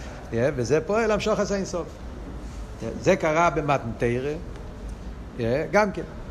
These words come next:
תורה אבל אומר, יש לוחס ראשון, יש לוחס שניס. במתן תורה היו שני, שני עניונים. היה לוחס ראשונה והיה לוחס שניוס. לוחס ראשונס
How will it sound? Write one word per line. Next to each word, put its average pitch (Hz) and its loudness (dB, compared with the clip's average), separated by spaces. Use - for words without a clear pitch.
תורה 165 0
אבל 139 0
אומר, 120 0
יש 139 0
לוחס 120 0
ראשון, 139 -2
יש 113 -4
לוחס 120 -4
שניס. - -6
במתן 117 0
תורה 147 0
היו 139 -2
שני, 143 -4
שני 135 -6
עניונים. 123 -4
היה 127 2
לוחס 131 -2
ראשונה 156 -2
והיה 135 0
לוחס 120 -6
שניוס. 110 -8
לוחס 123 2
ראשונס 160 -2